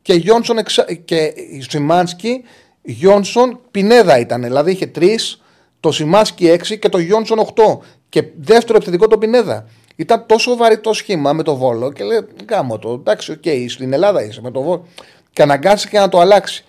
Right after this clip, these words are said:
Δηλαδή θέλω να πω ότι δύσκολα θα πάρει μια ομάδα που κάνει πρωταθλητισμό στην Ελλάδα προπονητή που θα εξελίξει τακτικές με τρεις στην άμυνα. Αν το δούμε, θα το συζητήσουμε.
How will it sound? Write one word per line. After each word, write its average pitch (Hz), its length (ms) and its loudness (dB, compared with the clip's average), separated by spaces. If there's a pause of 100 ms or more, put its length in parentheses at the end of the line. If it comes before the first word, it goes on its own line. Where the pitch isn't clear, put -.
(540)
Δηλαδή 156 260 -2
θέλω 202 120 -6
να 190 100 -2
πω 202 100 0
ότι 185 140 0
δύσκολα 156 640 0
θα 135 120 -6
πάρει 147 280 2
μια 143 180 -2
ομάδα 147 240 2
που 120 60 -14
κάνει 151 140 0
πρωταθλητισμό 135 420 -6
στην 135 180 -8
Ελλάδα 139 260 2
προπονητή 127 640 -6 (340)
που 143 120 -10
θα 143 100 -4
εξελίξει 143 800 -6 (200)
τακτικές 135 500 -6
με 135 80 -10
τρεις 131 160 -16
στην 127 160 -10
άμυνα. 104 360 -12 (560)
Αν 220 160 4
το 202 120 4
δούμε, 226 220 0
θα 220 80 -4
το 208 100 -8
συζητήσουμε. 175 680 -10